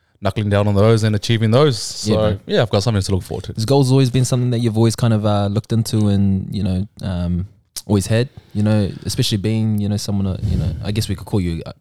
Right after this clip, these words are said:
Speaker 2: almost an athlete, you know, um,
Speaker 1: Mm-hmm.
Speaker 2: in regards to bodybuilding and stuff, you know, is that something you've always had?
Speaker 1: Um,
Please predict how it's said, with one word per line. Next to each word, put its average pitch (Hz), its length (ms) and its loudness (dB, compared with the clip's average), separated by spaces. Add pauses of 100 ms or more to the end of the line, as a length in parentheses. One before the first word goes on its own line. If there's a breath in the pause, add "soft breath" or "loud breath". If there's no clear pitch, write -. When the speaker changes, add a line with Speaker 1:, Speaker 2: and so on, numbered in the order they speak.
(120)
Speaker 2:
almost 92 280 -2
an 80 120 -4
athlete, 95 460 -4
you 82 120 -6
know, 80 300 -4
um, 80 240 -8 (200)
Speaker 1:
Mm-hmm. 104 200 -4
Speaker 2:
in 95 80 0
regards 85 280 -6
to 82 40 -12
bodybuilding 85 460 -4
and 82 100 -4
stuff, 113 300 -8
you 98 60 -4
know, 98 100 -4
is 95 100 -4
that 98 120 -6
something 92 240 -8
you've 90 100 -8
always 95 160 -12
had? 135 140 -14 (720 soft breath)
Speaker 1:
Um, 160 400 2